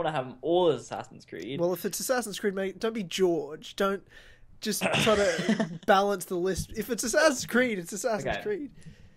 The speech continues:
Speaker 1: Assassin's Creed one, the ending to that is, I remember I spent the next however long it was before Assassin's Creed two was announced, like, "How, will there be another game?" Like,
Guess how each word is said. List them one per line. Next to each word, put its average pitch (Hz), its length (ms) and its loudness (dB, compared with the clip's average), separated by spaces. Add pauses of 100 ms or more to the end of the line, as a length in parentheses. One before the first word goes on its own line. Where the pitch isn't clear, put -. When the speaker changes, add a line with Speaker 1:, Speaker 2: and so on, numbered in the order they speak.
(360)
Speaker 1:
Assassin's 175 460 -6
Creed 139 360 -6
one, 107 400 -4 (680)
the 117 140 -4
ending 113 300 -4
to 107 100 -8
that 95 340 -4 (720)
is, 90 480 -8 (100)
I 98 100 0
remember 120 680 0
I 117 60 -2
spent 113 340 -4
the 110 40 -4
next - 420 -6 (600)
however 110 360 0
long 104 160 -2
it - 20 -8
was 104 140 -6
before 107 240 -6
Assassin's 107 260 -8
Creed 98 160 -10
two 117 120 -2
was 98 100 -10
announced, 92 280 -8
like, 98 200 -2
"How, 107 440 -8
will 120 360 0
there 123 100 4
be 120 140 0
another 110 200 -2
game?" 104 300 -2
Like, 92 400 -12